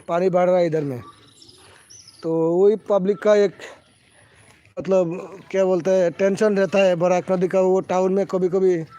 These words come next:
सा-, गांव साइड में पानी घुस जाता है, इसके लिए अपडेट देना पड़ता है। और भाई, आप लाइव में आने के लिए thank you आपको। ওয়াটার লেভেল, और এখন আমি আপনাদেরকে দেখাবো সকাল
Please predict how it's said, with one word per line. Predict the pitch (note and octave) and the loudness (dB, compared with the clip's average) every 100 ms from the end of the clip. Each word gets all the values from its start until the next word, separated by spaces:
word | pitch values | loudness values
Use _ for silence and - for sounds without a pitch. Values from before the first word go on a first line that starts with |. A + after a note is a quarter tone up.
| - - - | -20 -20 -10
सा-, | F3 E3+ - - E3 | -4 -4 -6 -8 -4
गांव | F3+ F#3+ | -2 0
साइड | G3+ F3+ | 0 0
में | G3 F3 | -2 -2
पानी | F3 F#3+ | -2 -2
घुस | E3+ F3+ | -2 -2
जाता | E3+ F3+ F3+ F3+ | -2 -2 0 0
है, | E3+ C#3+ C#3+ | 0 -4 -8
इसके | F3+ - G3 | -8 -6 -4
लिए | F#3+ | -2
अपडेट | F3 E3+ F#3 | -2 -2 -4
देना | E3 E3+ E3+ | -2 -4 -4
पड़ता | F3 E3 E3+ | -6 -6 -8
है। | D#3 C3+ - - - - - F#3+ | -8 -12 -20 -20 -20 -20 -10 -4
और | |
भाई, | F#3 G3+ | 0 2
आप | G3 G3 G3 | 2 -2 -2
लाइव | F#3+ F#3 | -2 2
में | G3+ | 0
आने | G3+ G3+ | 2 0
के | G3 | -2
लिए | G3 G3 F#3 C#3 | 0 0 0 -4
thank | - F3+ F3+ | -6 -4 0
you | G#3 | 0
आपको। | G3 - G#3+ G3 - - - - - - - - - D#5+ - - _ - - - - - - - - - - - - - - - - - | 0 0 -2 -4 -10 -20 -20 -20 -20 -20 -20 -20 -20 -20 -20 -20 _ -20 -20 -20 -20 -20 -20 -20 -20 -20 -20 -20 -20 -20 -20 -20 -20 -6
ওয়াটার | F#3+ F#3+ G3 G3 | -2 -2 0 0
লেভেল, | G3+ F#3+ - G#3 G3 | 2 0 -4 -4 -2
और | G3 - - G3 | -2 -2 -6 -6
এখন | G3+ A3 | -2 0
আমি | G#3+ A3 | 2 2
আপনাদেরকে | G3+ G#3 G#3 F#3+ F#3+ | 0 0 -2 -2 -4
দেখাবো | F#3 G#3 G#3 G#3 - - - - - - - | -2 -2 -2 -4 -8 -20 -20 -20 -20 -18 -10
সকাল | F#3 F#3+ | -4 0